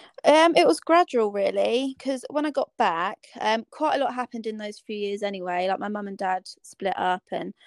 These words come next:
the whole family just went crazy. So I think by the time I got back, it was a lot more settled. And then, um, we started seeing each other a lot more, and it was you that said,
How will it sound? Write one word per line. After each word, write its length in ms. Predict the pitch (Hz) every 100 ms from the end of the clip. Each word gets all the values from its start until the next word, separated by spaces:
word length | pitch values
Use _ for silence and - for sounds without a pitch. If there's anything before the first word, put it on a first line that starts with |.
| _ _
the 60 | 196
whole 200 | 196 185
family 460 | - 202 196 185
just 240 | 190 196 -
went 160 | 185
crazy. 560 | - 196 190 190 170 165
So 340 | - 196 190 196 - - _ -
I 80 | 202
think 280 | 247 240
by 120 | 240 220
the 100 | -
time 240 | 220 208
I 60 | 190
got 200 | - -
back, 220 | 196 -
it 60 | -
was 140 | 202
a 100 | 190
lot 180 | 214 -
more 140 | 208 208
settled. 840 | - 202 - - 139 233 254 - _ _ _ - - _
And 220 | - 226 240
then, 360 | 233 226 226 226
um, 640 | 233 226 226 220 226 220 _ _ -
we 180 | 240 262
started 340 | - 220 202
seeing 240 | - 202 196
each 220 | - 208
other 180 | 196 196
a 120 | 202
lot 180 | 196 196
more, 400 | 196 180 185 190
and 120 | 208
it 80 | 208
was 220 | 214 208
you 200 | 240 220
that 240 | 202 - -
said, 400 | - 202 196